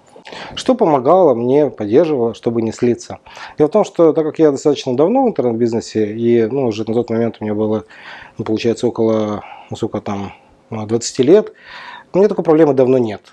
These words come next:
У меня нету понятия, там, слиться, не слиться. <laughs> У меня есть понятие просто «возьми и сделай».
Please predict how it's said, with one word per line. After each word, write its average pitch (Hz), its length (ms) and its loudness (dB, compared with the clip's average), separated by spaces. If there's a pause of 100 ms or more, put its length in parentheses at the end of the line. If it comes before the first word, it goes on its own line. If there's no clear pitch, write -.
(880)
У 127 40 -4
меня 120 160 -2
нету 143 260 4
понятия, 120 480 -4
там, 98 220 -12
слиться, 165 440 0
не 113 140 -4
слиться. 143 480 0 (240)
<laughs> 220 920 -2
У 208 40 8
меня 190 140 8
есть 190 180 6
понятие 165 460 2
просто 165 280 0
«возьми 151 300 6
и 156 40 4
сделай». 123 500 2